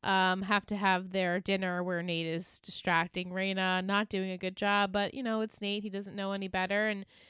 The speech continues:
Raina is super upset because he won't address any of her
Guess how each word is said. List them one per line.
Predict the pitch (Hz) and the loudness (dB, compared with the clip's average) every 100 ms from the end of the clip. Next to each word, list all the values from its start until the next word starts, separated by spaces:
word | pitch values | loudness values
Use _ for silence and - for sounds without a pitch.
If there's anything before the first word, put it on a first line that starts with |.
| - _ | -20 _
Raina | 202 220 226 | -2 0 0
is | 208 | -4
super | - 233 214 | -2 -4 -2
upset | 190 - 190 - | -4 -2 -2 0
because | 196 208 - | -4 -4 -4
he | 220 208 | -4 -2
won't | 190 190 190 | 0 0 -2
address | 190 185 170 180 - | -6 -2 0 -2 -4
any | 185 196 196 - | -6 -4 -4 -4
of | 175 - | -4 -4
her | 202 180 170 156 170 | -2 -2 0 -2 -6